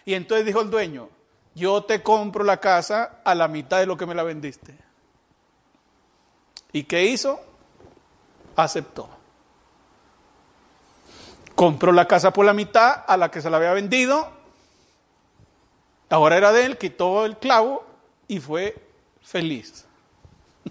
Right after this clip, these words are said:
<laughs> ¿Cuál es la idea aquí?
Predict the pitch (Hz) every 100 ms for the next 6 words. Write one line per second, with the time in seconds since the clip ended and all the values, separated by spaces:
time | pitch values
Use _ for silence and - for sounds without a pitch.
0 | - - - - - _ _ _ _ _
1 | _ _ _ _ _ _ _ _ _ _
2 | _ _ _ _ - - _ _ _ 226
3 | 247 254 220 196 175 175 196 185 - 139